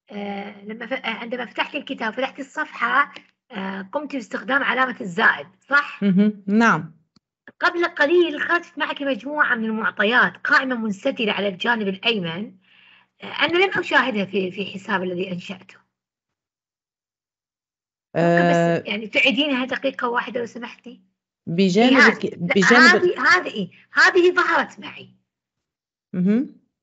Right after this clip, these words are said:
Speaker 1: آه، لكن
Speaker 2: هذه
Speaker 1: في
Speaker 2: لا.
Speaker 1: قائمة أخرى، إيه، هناك قائمة
Speaker 2: هذه
Speaker 1: أخرى خرجت معك لم أراها عندي.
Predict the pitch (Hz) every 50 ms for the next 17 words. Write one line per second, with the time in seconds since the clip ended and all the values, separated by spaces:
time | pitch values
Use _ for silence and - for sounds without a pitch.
0 | _ _ _ _ _ _ _ - 214 208 214 233 269 165 180 202 214 214 214 190
1 | 196 202 226 - - 339 349 330 - - - - - - 185 185 175 - - -
2 | 196 175 - - _ _ _ _ - - 254 262 302 320 - 320 - - 330 311
3 | 311 285 - 330 - - 254 233 220 202 - 269 285 285 - 277 277 277 285 277
4 | 285 285 302 320 330 302 - - - 185 - 190 170 151 165 170 165 - - 190
5 | 180 -